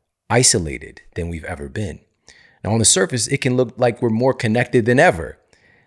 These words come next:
We have hundreds or even thousands of friends, quote, friends online and on social networks. We have Skype, we have Zoom, we have WhatsApp. We have all these things. We have FaceTime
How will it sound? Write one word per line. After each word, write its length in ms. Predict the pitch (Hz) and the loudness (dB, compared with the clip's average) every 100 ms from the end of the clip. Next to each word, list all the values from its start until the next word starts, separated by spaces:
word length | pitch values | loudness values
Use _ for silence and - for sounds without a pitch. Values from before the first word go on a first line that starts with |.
| _ | _
We 120 | - 117 | 2 6
have 360 | 117 110 98 - _ | 8 6 2 -12 _
hundreds 500 | - 160 165 170 151 | 2 4 6 6 6
or 40 | |
even 260 | 131 120 117 | 2 2 0
thousands 840 | 110 120 139 143 113 78 85 - - _ | 4 6 6 6 2 -2 -6 -12 -14 _
of 160 | 104 - | -4 -4
friends, 920 | - 120 120 92 76 85 - - - | 2 4 4 2 -2 -6 -6 -8 -10
quote, 240 | - 120 104 | 2 2 2
friends 500 | - 156 131 104 101 | 2 4 6 2 0
online 680 | 98 110 110 110 104 90 | 0 0 0 0 0 -2
and 120 | 87 85 | -4 -8
on 140 | 85 | -6
social 400 | - 104 - 92 | -2 0 -2 -4
networks. 640 | 95 107 85 76 71 - - _ _ _ | -2 -4 -4 -8 -4 -6 -6 _ _ _
We 120 | - 113 | 2 2
have 160 | 110 | 4
Skype, 560 | 101 - 160 147 - - | 2 2 4 4 2 -6
we 140 | 98 101 | -4 -4
have 220 | 107 107 | -2 -2
Zoom, 460 | 101 151 147 113 90 | 2 4 6 4 0
we 100 | 95 | -2
have 200 | 107 104 | -6 -6
WhatsApp. 1000 | 107 139 - 220 - - - - - - _ - _ _ _ _ _ _ _ _ _ _ _ _ | -4 -2 0 0 -2 -8 -10 -12 -14 -18 _ -20 _ _ _ _ _ _ _ _ _ _ _ _
We 100 | 95 | -4
have 340 | 107 127 131 - _ _ - | 4 4 4 0 _ _ 2
all 220 | 123 147 | 4 6
these 200 | 151 - | 4 2
things. 280 | 147 107 98 | 0 0 2
We 80 | |
have 180 | 113 - | 0 0
FaceTime 680 | 165 190 - - 170 143 | 0 0 0 0 -2 -4